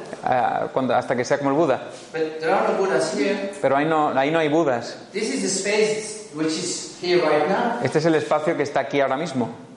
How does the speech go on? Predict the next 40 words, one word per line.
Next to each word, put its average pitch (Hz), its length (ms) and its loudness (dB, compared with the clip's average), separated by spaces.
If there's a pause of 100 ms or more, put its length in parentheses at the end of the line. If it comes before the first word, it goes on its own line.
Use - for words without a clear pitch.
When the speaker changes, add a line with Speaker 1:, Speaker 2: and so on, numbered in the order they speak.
(220)
Speaker 2:
So 151 180 0
there 160 140 2
is 160 140 2
no 170 200 4
way 165 140 0
that 151 180 2
you're 143 140 2
going 160 240 2
to 139 120 2
look - 260 2
for 208 160 0
it 123 120 0
and 120 200 -2
find - 320 0
it. - 80 -2
Speaker 1:
Entonces 139 280 2
no 151 100 2
hay 160 80 2
manera 156 320 2
de 151 100 4
que 139 80 0
tú 127 140 -2
puedas, 147 640 0
eh, 135 180 4
buscarlo 147 380 0
y 151 60 2
encontrarlo. 131 580 0 (280)
Speaker 2:
Because 147 220 -8
you're 165 160 -2
in 160 60 0
the 160 80 0
middle - 200 4
of - 120 4
it. - 380 -4
Speaker 1:
Porque 139 180 0
estás 151 260 0
en 135 200 2
medio 156 280 4
de 139 140 4
ello. 123 180 2